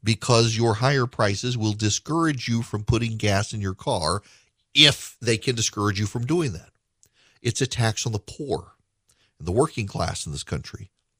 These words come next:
And those people are fighting back at the ballot box by throwing the Democrats out. The Biden administration right now is considering shutting down another pipeline. This one is, runs through Michigan,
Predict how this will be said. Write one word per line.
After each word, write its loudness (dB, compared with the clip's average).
And -6
those 0
people -4
are -2
fighting -2
back 2
at -2
the -6
ballot 0
box -4
by 2
throwing 0
the -2
Democrats -2
out. -2
The 4
Biden 6
administration -2
right 2
now 2
is -2
considering -4
shutting 0
down 4
another 2
pipeline. 0
This 6
one 2
is, 6
runs 2
through 4
Michigan, 2